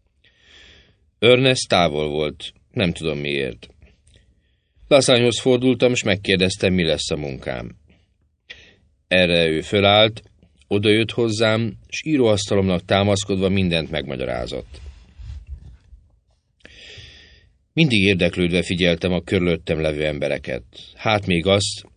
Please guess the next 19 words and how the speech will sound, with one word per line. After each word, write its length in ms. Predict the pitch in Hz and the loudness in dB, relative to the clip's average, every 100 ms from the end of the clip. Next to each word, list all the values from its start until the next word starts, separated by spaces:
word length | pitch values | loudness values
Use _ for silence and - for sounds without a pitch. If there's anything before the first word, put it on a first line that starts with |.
| - - | -20 -10
aki 220 | 98 98 | -4 0
hivatali 480 | 98 92 90 90 85 | 2 2 0 0 2
helyzeténél 640 | 92 90 90 92 92 92 | 2 0 -2 -2 0 0
fogva 420 | 92 98 90 90 90 | -2 -2 0 -2 0
közvetlen 560 | 110 85 80 87 87 | -2 0 -4 -4 -6
felettesem 720 | 85 85 69 67 69 - 65 | -4 -6 -6 -10 -10 -8 -8
lett. 340 | 64 60 _ - _ _ _ _ _ _ - | -10 -12 _ -20 _ _ _ _ _ _ -2
Ernestet 680 | 104 104 117 113 - 127 127 | 2 4 2 0 0 0 0
ugyanis, 600 | 120 120 127 123 - - | 0 0 0 -2 -6 -6
ha 140 | 87 | -4
bár 220 | 80 80 78 | 0 0 0
már 240 | 78 76 | -2 -4
fogalmazó 680 | - 87 92 92 95 92 98 | -4 0 2 2 0 0 2
volt, 300 | 104 104 101 - - - - _ - | 2 2 -2 -20 -20 -20 -20 _ -2
én 220 | 135 139 | -2 0
pedig 260 | 127 113 95 | -2 -2 -2
csak 220 | 90 - | -6 -4
egyszerű 380 | 98 101 85 78 | -4 -2 -4 -2
iratmásoló 920 | 92 98 98 92 95 95 95 101 | 0 0 -2 -4 -2 -2 -2 -2